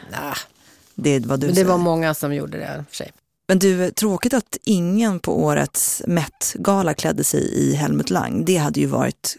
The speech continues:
Speaker 2: konst på riktigt.
Speaker 1: Ja, men på tal om konst och mode så var han också tidig med att blanda det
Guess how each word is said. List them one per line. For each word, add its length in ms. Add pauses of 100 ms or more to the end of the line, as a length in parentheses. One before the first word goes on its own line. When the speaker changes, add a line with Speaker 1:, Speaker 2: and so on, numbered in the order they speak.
(100)
Speaker 2:
konst 720 (280)
på 100
riktigt. 560 (560)
Speaker 1:
Ja, 360
men 160
på 80
tal 240
om 120
konst 360
och 220
mode 600
så 400
var 340
han 220
också 340
tidig 300
med 220
att 140
blanda 520
det 220